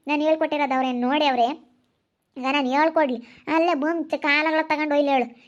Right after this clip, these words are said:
ನಾನು ಹೇಳ್ಕೊಟ್ಟಿರೋದು ಏನಾನ ಅವ್ರ ಸಾಕ್ಷಿ ಇದ್ರೆ, ಆ? ಅವ್ರು ಹೇಳ್-, ನಾನು ಹೇಳ್ಕೊಟ್ಟಿರೋದು ಏನಾನ ನೋಡಿರಿ, ಅವ್ರ ಮಗ್ನೇನನ್ನ ನಾನು ಮಾತಾಡ್ಸಿರಿ, ಕಾಲಗಳ ತಗೊಂಡು ಒಯ್ಲಿ ಹೇಳು, ಒಯ್ಸ್ಕೊಂತೀನಿ ಬೇಕಾರೆ.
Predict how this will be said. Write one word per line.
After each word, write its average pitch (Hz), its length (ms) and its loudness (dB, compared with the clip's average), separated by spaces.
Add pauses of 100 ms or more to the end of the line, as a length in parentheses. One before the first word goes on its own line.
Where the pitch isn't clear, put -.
(120)
ನಾನು 269 120 -4
ಹೇಳ್ಕೊಟ್ಟಿರೋದು 302 520 0
ಏನಾನ 294 260 0
ಅವ್ರ 269 200 -2
ಸಾಕ್ಷಿ 269 440 -4
ಇದ್ರೆ, 240 220 -4 (380)
ಆ? 262 100 -4 (440)
ಅವ್ರು 247 120 -2
ಹೇಳ್-, 277 160 0
ನಾನು 262 160 -2
ಹೇಳ್ಕೊಟ್ಟಿರೋದು 311 520 0
ಏನಾನ 311 220 -2
ನೋಡಿರಿ, 277 500 0 (480)
ಅವ್ರ 285 140 -2
ಮಗ್ನೇನನ್ನ 311 520 -2
ನಾನು 311 180 -2
ಮಾತಾಡ್ಸಿರಿ, 285 600 -2
ಕಾಲಗಳ 311 560 0
ತಗೊಂಡು 302 300 -2
ಒಯ್ಲಿ 277 140 2
ಹೇಳು, 247 120 2
ಒಯ್ಸ್ಕೊಂತೀನಿ 240 440 -4
ಬೇಕಾರೆ. 214 440 -8